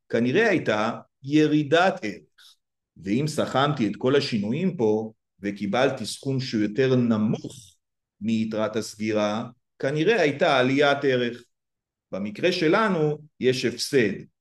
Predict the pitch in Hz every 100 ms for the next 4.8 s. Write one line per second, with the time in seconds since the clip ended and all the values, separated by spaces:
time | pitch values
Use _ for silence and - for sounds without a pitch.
0 | _ 104 104 104 101 113 110 - 87 82
1 | 113 185 - - _ _ _ _ _ _
2 | _ _ _ _ _ _ _ _ _ _
3 | _ - _ _ _ - 98 - 113 107
4 | 104 113 110 - 156 120 110 113